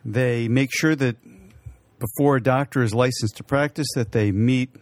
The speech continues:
a certain set of minimum standards. And that's by itself a high bar. One of the things I want to point out,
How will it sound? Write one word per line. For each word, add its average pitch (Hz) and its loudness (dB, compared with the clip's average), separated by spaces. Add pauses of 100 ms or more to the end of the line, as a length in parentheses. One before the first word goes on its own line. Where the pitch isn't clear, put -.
(420)
a 113 -6
certain 135 -4
set 120 0
of 110 -2
minimum 117 2
standards. 107 -4 (1300)
And 135 2
that's 160 -4 (460)
by 113 -2
itself 113 -2
a 110 -4
high 104 -4
bar. 98 -4 (2250)
One 156 2
of 147 4
the 107 -2
things 135 0
I 131 -4
want 123 0
to 117 -2
point 131 -2
out, 175 0